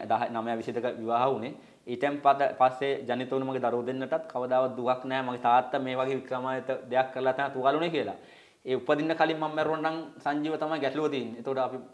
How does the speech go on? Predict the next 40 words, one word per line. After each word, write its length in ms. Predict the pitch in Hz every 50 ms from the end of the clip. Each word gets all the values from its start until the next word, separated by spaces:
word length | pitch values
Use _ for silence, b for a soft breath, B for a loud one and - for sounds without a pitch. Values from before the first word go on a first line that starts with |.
| - _ _ - - 113 110 110
බැඳලා 440 | 113 117 117 120 139 143 143 143 143 - -
දරුවන්ට 380 | 131 131 135 143 143 143 139
මම 160 | 143 143 139 143
මැරුණා 340 | 143 143 139 143 143 147
නම් 60 | 147 147 147 - - - - _
දරුවන්ට 320 | - 120 117 131 143 147 139
සෑහෙන 280 | 135 131 135 143 143 139 131 -
කවදාවත් 480 | - - 123 123 127 139 147 151 151
තාත්තා 280 | 151 147 151 151 - 143
කෙනෙක් 120 | 143 147
නැති 160 | 143 143 143 147
වෙන්න 120 | 143 139
පුළුවන්. 180 | 139 135 127 131
ඒ 80 | 131
හින්දා 260 | 135 135 143 143 151
මම 160 | 135 135 131 139 135 135
කල්පනා 380 | - - 131 139 135 139 135 131
කරා 240 | 147 147 180 214 - B B B B B B B B B _
මේ 160 | 113 117 127
යුද්ධේ 360 | 127 127 131 123 127 143 170 165 - -
ඉවර 260 | 131 131 139 165 180 190
නොහෝ 300 | 185 185 185 165 180 185
කවදා 360 | 185 - 160 165 165 175 175 175
විශ්‍රාම 460 | 151 151 147 - - 180 180 185 185 185
ගිහිල්ලා 420 | 175 175 175 180 185 185 190 185 185 -
බඳින්න 260 | 160 160 165 165 165 156
පුළුවන්. 340 | 156 151 143 135 131 131 131 B B B B B
නමුත් 240 | - 131 139 143 139
මේ 100 | 139 139
අපි 220 | 135 131 139 143 131
කරන 220 | 139 135 139 139
විශේෂ 240 | 131 131 139 139 139
බලකාය 300 | 139 139 135 135 139 135
කරන 220 | 135 135 143 139
ටාස්, 300 | 139 - 123 135 151 165 - B B B B B B B B -
අ, 140 | - 131 131 123 123 123 123 123 - - - - - -
කරන 240 | - 135 127 127 135
ටාස් 300 | 131 - 127 127 127 -
වලින් 200 | 135 131 135 135
කවදාවත් 480 | 135 127 127 131 131 131 139 143 143